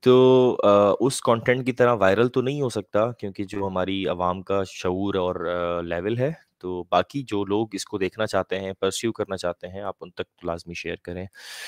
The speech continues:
कीवर्ड एक्सपेंडर को थोड़ा मज़ीद एक्सप्लेन करें, हर एक कीवर्ड को चेक करना पड़ेगा। यस, definitely, अ, मसूद, देखें,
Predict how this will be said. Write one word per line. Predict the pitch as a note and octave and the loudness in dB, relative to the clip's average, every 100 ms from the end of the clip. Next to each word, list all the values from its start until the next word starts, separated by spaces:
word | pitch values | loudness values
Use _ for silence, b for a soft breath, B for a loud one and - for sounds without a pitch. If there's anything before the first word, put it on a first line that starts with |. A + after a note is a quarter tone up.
| B B - | B B 0
कीवर्ड | D#3 E3+ | 8 10
एक्सपेंडर | D#3 - C3+ A#2+ C3+ | 10 8 4 6 0
को | C3+ | 0
थोड़ा | C3+ A#2 A2+ | 0 2 2
मज़ीद | A#2 G2+ G#2+ | 2 0 -2
एक्सप्लेन | G#2 - G2+ G#2 | -4 -6 -6 -4
करें, | G#2+ G2+ G#2 A2 A2 | 0 0 0 -2 -4
हर | G2+ G2+ A2 | -2 2 4
एक | A2 - | 2 0
कीवर्ड | G#2 G#2+ | 0 0
को | - | 0
चेक | G#2+ G#2 - | -4 -4 -2
करना | G2 G#2+ | -2 2
पड़ेगा। | A2+ B2 C#3+ | 4 4 4
यस, | D3+ A#2+ E3+ | 6 6 4
definitely, | B2 G#2+ - F#3+ G3+ E3+ A#2+ G2 - | 4 2 2 -2 -2 0 -2 0 0
अ, | F#2+ | 2
मसूद, | G2 G2 - E3+ | 0 -2 -4 0
देखें, | B2+ - C#3+ | 0 0 -4